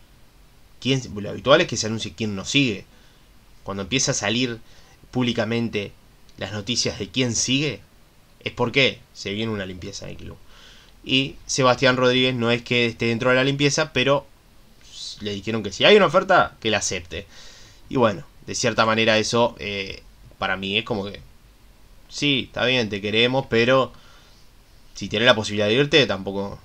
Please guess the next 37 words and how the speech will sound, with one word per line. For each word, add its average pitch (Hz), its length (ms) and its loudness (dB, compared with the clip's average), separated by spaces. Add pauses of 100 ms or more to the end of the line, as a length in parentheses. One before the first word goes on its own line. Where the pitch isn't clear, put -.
(580)
tampoco 107 240 -2
nos 104 80 0
vamos 98 120 0
a 92 40 -4
poner 101 160 -4
mal. 127 300 4 (680)
Y 151 80 -2
bueno, 107 380 4
y 120 120 -6
Peñarol 139 280 6
empieza 147 380 4
a 123 40 -6
preguntar 131 460 4
y - 20 2
empieza 127 280 -2
a - 20 4
averiguar 127 600 4 (160)
un 120 300 -6
futbolista 117 520 0
del 110 140 2
medio 117 260 0
local. 107 360 2
Estoy 104 200 -4
hablando 117 320 0
de 107 100 0
Gianfranco 117 800 0 (120)
Ayala. 101 640 -2 (640)
Jugador, 120 760 6
para 113 220 2
mí, 139 160 0
uno 135 260 -2
de 120 80 0
los 110 120 -4
mejores 117 320 -4
zagueros 113 320 -2
del 98 80 -6
campeonato 143 600 -2